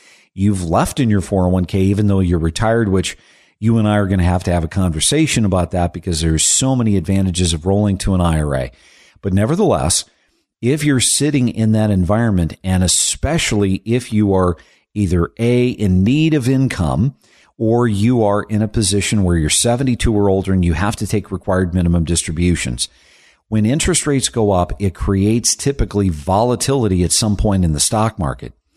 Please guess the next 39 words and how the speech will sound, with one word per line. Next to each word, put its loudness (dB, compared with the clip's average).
We've 0
already 2
seen 2
volatility 0
in 2
the 2
first, -2
say, 0
few -2
months 0
of -2
this 0
year 2
of -6
two -2
thousand 0
and 2
twenty-two 0
for -6
good -2
reason. 0
We've 0
seen 0
it -4
because -2
of -2
the 0
anticipation 0
of -2
interest -2
rates -2
going -2
up. -10
Now, -2
think -2
about 0
why 0
that 0
is. 0